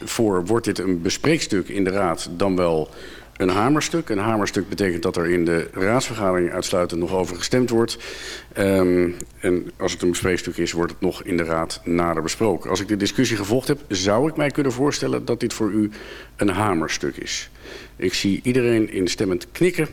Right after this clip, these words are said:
Dan hebben we daarmee dit agendapunt gehad. En dan zijn we daarmee aan het einde gekomen van deze commissievergadering. Dat betekent dat wij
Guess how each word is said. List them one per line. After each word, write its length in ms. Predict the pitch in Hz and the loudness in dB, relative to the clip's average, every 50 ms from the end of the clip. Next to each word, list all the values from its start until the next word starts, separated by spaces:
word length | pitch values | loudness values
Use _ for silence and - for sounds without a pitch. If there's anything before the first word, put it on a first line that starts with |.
| - - - | -6 -12 -6
Dan 120 | - 110 104 | -2 -2 0
hebben 180 | 110 101 98 | 0 -2 -2
we 60 | 95 | -2
daarmee 400 | 90 104 104 98 95 90 87 82 | -2 0 2 2 2 2 0 0
dit 180 | - 95 92 - | -2 -6 -6 -4
agendapunt 560 | 90 90 - 87 90 87 - 107 90 90 - - - - | -4 -4 -2 -2 -2 -2 -2 -2 -4 -4 -6 -10 -6 -2
gehad. 460 | - - 139 135 156 175 175 - - - - - - - - - - - - - - - | 0 2 2 2 2 2 0 -2 -8 -8 -6 -4 -4 -4 -4 -6 -10 -10 -10 -12 -12 -4
En 140 | - 143 147 | 0 2 4
dan 120 | 147 139 120 | 4 4 4
zijn 180 | 127 135 131 | 4 4 4
we 80 | 123 120 | 4 4
daarmee 500 | 113 135 147 151 135 113 110 127 123 - | 4 4 4 4 4 4 4 2 2 2
aan 100 | 120 117 | 0 0
het 100 | - - | 0 2
einde 240 | - 175 160 131 110 | 4 4 4 4 2
gekomen 460 | - - - 101 92 92 104 123 120 | 0 -4 -6 -4 -2 -2 -2 -2 -4
van 160 | - 113 107 | -4 -4 -4
deze 320 | 98 92 87 87 107 117 - - - - | -2 -4 -4 -4 -6 -10 -12 -16 -14 -6
commissievergadering. 1000 | - 135 139 160 160 - 160 139 139 120 113 120 113 101 92 90 87 117 151 - - - - - - - - - - - - - | -2 0 2 2 2 2 0 0 0 0 2 2 2 2 2 2 2 0 0 -2 -6 -12 -20 -20 -20 -20 -18 -18 -18 -18 -8 -6
Dat 120 | - 110 | -6 -6
betekent 500 | - - - 151 135 110 110 95 - - | -2 0 2 2 2 2 2 0 -2 -4
dat 240 | - - 113 113 98 | -4 -2 -2 0 0
wij 260 | 98 104 101 98 101 | 2 2 2 2 0